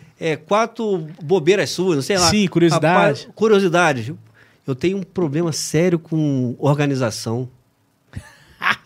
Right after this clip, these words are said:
Speaker 1: E eu tenho problema sério com hora, cara.
Speaker 2: É mesmo?
Speaker 1: Nossa Senhora. Eu chego antes pra não ter problema.
Speaker 2: Caramba, caramba.
Speaker 1: E quando, e quando passou um minuto, dois minutos, eu falo assim, "Meu Deus do céu,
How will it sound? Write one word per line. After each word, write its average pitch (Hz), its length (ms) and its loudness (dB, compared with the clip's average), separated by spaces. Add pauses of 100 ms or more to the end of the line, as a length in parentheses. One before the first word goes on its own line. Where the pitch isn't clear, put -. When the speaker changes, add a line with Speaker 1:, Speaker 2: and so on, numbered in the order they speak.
(180)
Speaker 1:
E 139 80 0
eu 139 80 4
tenho 165 180 0
problema 160 240 -2
sério 160 360 -8
com 139 180 -6
hora, 113 260 -4
cara. - 240 -20 (240)
Speaker 2:
É 143 140 -6
mesmo? 147 340 -4
Speaker 1:
Nossa 165 460 -8
Senhora. - 360 -14 (600)
Eu 139 100 2
chego 170 400 2
antes 185 300 4
pra 175 140 -4
não 165 80 -4
ter 180 140 -2
problema. 131 440 -6 (300)
Speaker 2:
Caramba, 160 680 -2
caramba. 139 440 -6
Speaker 1:
E 170 120 2
quando, 214 480 2
e 160 60 -2
quando 202 340 0
passou 185 500 -2
um 220 60 0
minuto, 202 400 -2
dois 190 220 2
minutos, 170 380 0
eu 185 60 -8
falo 196 140 -8
assim, 180 160 -8
"Meu 175 160 2
Deus 151 260 -4
do 185 100 -10
céu, 165 380 -4